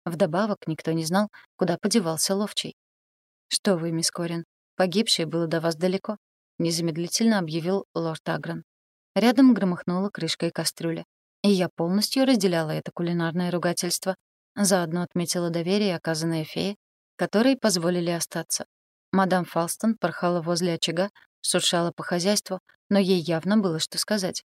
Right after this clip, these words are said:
хотя лорд Агрон этого не замечал. Дар мисс Нейт был слишком тусклый. Металлическая крышка бухнула еще раз, а фея подлетела к столу и гневно наставила половник на лорда Агрона.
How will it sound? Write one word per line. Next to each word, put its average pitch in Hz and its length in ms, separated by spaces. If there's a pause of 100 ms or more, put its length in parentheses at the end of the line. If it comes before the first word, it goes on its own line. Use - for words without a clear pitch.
(120)
хотя 196 320
лорд 165 240
Агрон 196 360 (100)
этого 160 280
не 175 120
замечал. 170 460 (840)
Дар 190 360
мисс 180 260
Нейт 190 260
был 165 180
слишком 170 480
тусклый. 165 520 (720)
Металлическая 208 720
крышка 175 360
бухнула 160 420
еще 160 300
раз, 208 200 (420)
а 196 100
фея 175 320
подлетела 170 540
к - 80
столу 170 300
и 240 60
гневно 196 400
наставила 170 480
половник 190 520 (260)
на 214 180
лорда 165 340
Агрона. 165 500